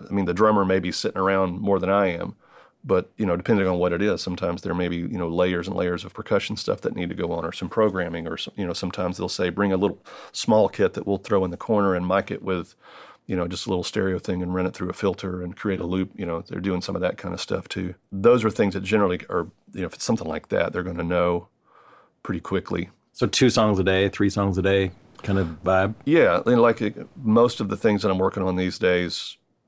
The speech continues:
Speaker 1: there's, you know, thankfully a good budget to spend three hours on a tune. So if you, yeah, it's a kind of a civilized two-session day where you're done at five.
Speaker 2: Yeah.
Speaker 1: That's gonna be two songs, sometimes
Speaker 2: Right.
Speaker 1: more. We got
Speaker 2: Yeah.
Speaker 1: in a thing last week with a, a, uh, a project where,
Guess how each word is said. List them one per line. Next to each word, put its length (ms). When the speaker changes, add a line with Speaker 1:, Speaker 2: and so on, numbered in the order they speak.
Speaker 1:
there's, 440
you 80
know, 100
thankfully 420
a 60
good 200
budget 340
to 380
spend 440
three 200
hours 280
on 120
a 40
tune. 380
So 200
if 140
you, 140
yeah, 160
it's 120
a 100
kind 160
of 60
a 100
civilized 600
two-session 540
day 200
where 140
you're 140
done 240
at 100
five. 480
Speaker 2:
Yeah. 100
Speaker 1:
That's 160
gonna 260
be 100
two 180
songs, 520
sometimes 440
Speaker 2:
Right. 40
Speaker 1:
more. 320
We 120
got 100
Speaker 2:
Yeah. 60
Speaker 1:
in 60
a 40
thing 240
last 260
week 220
with 120
a, 140
a, 160
uh, 300
a 60
project 520
where, 360